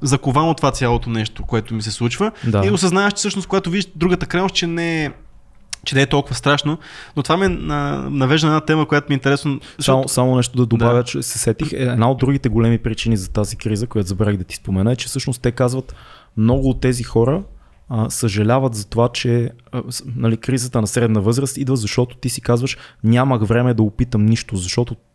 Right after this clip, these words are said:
Speaker 2: обикновено тези поколения, аз ти казах, от петдесетте
Speaker 1: М.
Speaker 2: почва, са се оженили много рано.
Speaker 1: Да.
Speaker 2: А, започна и се една работа, почти определена за тях, и той просто в един момент усеща, че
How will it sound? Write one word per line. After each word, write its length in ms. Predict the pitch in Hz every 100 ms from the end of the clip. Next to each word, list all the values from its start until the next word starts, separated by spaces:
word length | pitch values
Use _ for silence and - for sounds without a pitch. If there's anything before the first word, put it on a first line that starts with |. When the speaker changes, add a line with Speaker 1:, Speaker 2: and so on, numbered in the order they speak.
| -
Speaker 2:
обикновено 540 | 127 104 107 110 127
тези 280 | 120 120 117
поколения, 640 | - 104 104 101 95 98 143 _ 139
аз 80 |
ти 100 | -
казах, 240 | - 104 98
от 60 | -
петдесетте 420 | 104 95 131 107
Speaker 1:
М. 60 |
Speaker 2:
почва, 340 | 123 98 - 135 - - - -
са 120 | -
се 80 | 117
оженили 360 | 104 120 123
много 300 | 113 113 110
рано. 180 | 101 92 101
Speaker 1:
Да. 280 | 123 104 110 - - _
Speaker 2:
А, 280 | 117 107 120
започна 380 | 101 - 120 123
и 40 |
се 160 | 117 101
една 260 | 98 98
работа, 280 | 101 113 -
почти 260 | 120 - 131
определена 480 | 123 123 127 135
за 120 | 135 139
тях, 280 | - 180 - 208 - -
и 80 | 127
той 200 | 139 147
просто 340 | 156 151 -
в 80 | 135
един 140 | 135
момент 300 | 139 135 135
усеща, 360 | 127 - 131 -
че 220 | - 131